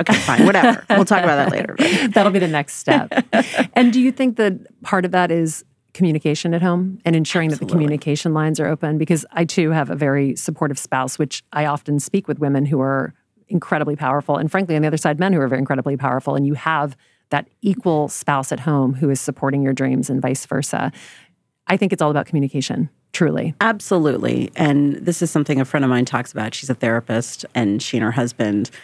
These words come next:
Speaker 1: came to the realization, for example, that neither one of them liked doing the laundry.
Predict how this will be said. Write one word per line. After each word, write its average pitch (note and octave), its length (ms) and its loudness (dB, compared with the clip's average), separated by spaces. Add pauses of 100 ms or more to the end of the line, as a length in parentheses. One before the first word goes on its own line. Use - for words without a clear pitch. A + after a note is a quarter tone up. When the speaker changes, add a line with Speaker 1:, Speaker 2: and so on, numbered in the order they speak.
(280)
Speaker 1:
came A3 260 2
to A#3+ 140 0
the F#3+ 100 0
realization, C#3 920 0
for C3 200 -2
example, A2 520 -2
that C3+ 200 -2
neither D#3+ 340 0
one C#3+ 220 2
of C3 80 -4
them B2 180 0
liked A#2 300 -4
doing A#2+ 200 0
the A#2 80 0
laundry. - 520 -4